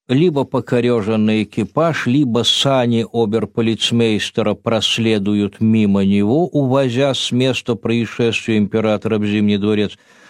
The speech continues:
Но случилось, однако же, иное. Случилось так, что император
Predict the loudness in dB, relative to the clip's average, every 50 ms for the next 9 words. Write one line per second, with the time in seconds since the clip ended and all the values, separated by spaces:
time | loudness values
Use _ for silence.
0 | -20 -20 -12 -6 -6 -4 -2 -2 -2 -2 0 0 0 0 0 0 0 -2 -2 0
1 | 0 -2 -2 0 -2 -2 -2 0 0 -2 0 0 0 0 2 2 0 0 0 0
2 | -2 -2 -4 -8 -12 _ -10 -6 -4 -4 -2 -2 0 0 -2 -2 -2 -2 -2 -4
3 | -4 -4 -4 -4 0 0 0 0 0 0 -2 0 0 0 -2 -2 -2 -4 -4 -6